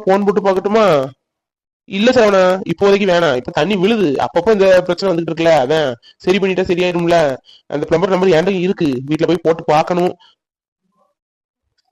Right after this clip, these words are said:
சரிங்கண்ணே, மோட்டர்னாலே இப்படிதான் அடிக்கடி ரிப்பேர் ஆக தான் செய்யும். இதான் நம்ம, நம்ம தோட்டத்துலயும் அப்படிதான் ரிப்பேர் ஆகவும் மாட்டவும் கலத்தவும் இதே நடக்குது.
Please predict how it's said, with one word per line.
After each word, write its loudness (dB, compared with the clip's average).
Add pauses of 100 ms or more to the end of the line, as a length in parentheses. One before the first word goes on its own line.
சரிங்கண்ணே, 4 (120)
மோட்டர்னாலே 2
இப்படிதான் 2
அடிக்கடி 0
ரிப்பேர் 0
ஆக 4
தான் 0
செய்யும். 0 (260)
இதான் 2
நம்ம, 2
நம்ம 2
தோட்டத்துலயும் 0
அப்படிதான் -2 (380)
ரிப்பேர் 2
ஆகவும் 4
மாட்டவும் 2
கலத்தவும் 2
இதே 0
நடக்குது. 0